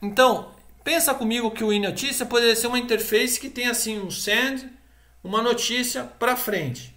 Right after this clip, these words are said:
por exemplo, né? E, é, é, ele manda um objeto notícia e esse objeto notícia tem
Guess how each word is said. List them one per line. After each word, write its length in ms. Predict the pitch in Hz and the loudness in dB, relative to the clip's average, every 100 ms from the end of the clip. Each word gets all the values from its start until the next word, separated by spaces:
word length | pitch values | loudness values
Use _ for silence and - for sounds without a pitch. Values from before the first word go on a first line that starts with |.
| - | -10
por 120 | 135 | -6
exemplo, 400 | 123 117 107 - - - | -4 -6 -10 -16 -20 -16
né? 240 | 123 127 - - - - - - | -8 -8 -8 -16 -20 -20 -20 -12
E, 440 | 190 269 311 - - - - - - | -4 -2 -2 -6 -16 -20 -20 -20 -10
é, 540 | 185 180 180 175 165 | -4 -4 -2 0 0
é, 80 | 147 | 2
ele 180 | 202 226 | 0 0
manda 300 | 220 226 226 | 0 2 2
um 40 | |
objeto 460 | 226 202 180 180 226 | 2 2 0 0 0
notícia 600 | 269 254 311 285 - 196 | -4 -2 -2 -2 2 2
e 120 | 240 | 2
esse 260 | 339 349 262 | 0 0 0
objeto 440 | 190 165 151 151 | -2 0 0 0
notícia 580 | 208 220 240 285 285 302 | -2 -2 -2 -4 -4 -6
tem 540 | 294 - 254 294 302 | -6 2 4 2 -8